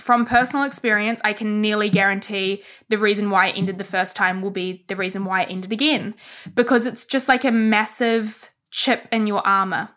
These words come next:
when someone breaks your trust in a, in a really major way. And you can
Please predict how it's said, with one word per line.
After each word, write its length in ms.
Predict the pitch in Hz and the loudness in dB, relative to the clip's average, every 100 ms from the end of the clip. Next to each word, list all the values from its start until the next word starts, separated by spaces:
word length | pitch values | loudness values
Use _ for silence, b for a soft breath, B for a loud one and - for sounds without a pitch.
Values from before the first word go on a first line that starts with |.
| _ | _
when 160 | - 214 | -4 -2
someone 360 | 208 233 240 226 | 2 6 6 6
breaks 340 | 226 220 - | 2 0 -4
your 100 | 214 | -4
trust 460 | - 214 - - - | -2 -2 -2 -8 -4
in 100 | 208 | -4
a, 100 | - | -2
in 80 | 214 | -2
a 80 | 208 | 0
really 380 | 208 226 214 214 | 2 2 2 2
major 340 | 196 196 202 | 0 -2 0
way. 360 | 185 123 214 B B B B _ - | 0 0 -2 B B B B _ 0
And 160 | 226 226 | 4 4
you 100 | 233 | 4
can 380 | 240 220 208 | 2 0 -2